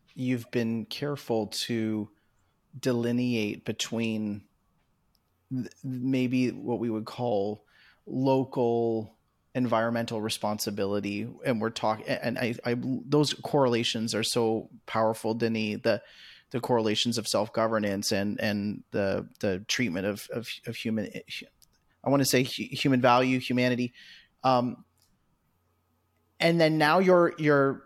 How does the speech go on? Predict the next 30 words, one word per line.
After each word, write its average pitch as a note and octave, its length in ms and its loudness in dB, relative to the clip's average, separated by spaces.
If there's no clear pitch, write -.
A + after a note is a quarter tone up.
you're C#3+ 200 4
saying, C3+ 280 4
"Okay, B2 240 2
but A#2+ 180 -2
that D3+ 180 4
is D3+ 220 0
also C#3+ 540 2
a - 100 -2
completely C#3+ 1120 0
separate - 440 -2
conversation A#2 1000 -2
about A2+ 380 0
this A2+ 200 0
C A2+ 180 0
O G#2+ 80 -2
two." - 220 -6
So C#3 180 2
let's D3+ 240 2
just D#3+ 340 -2
get C#3+ 180 4
into B2+ 440 0
it. - 240 -4
Um, A#2 480 2
if - 140 -4
I C#3+ 120 8
walk D#3 260 6
down D#3 160 2
the E3 80 0
street C#3 340 -2
today, A2+ 600 2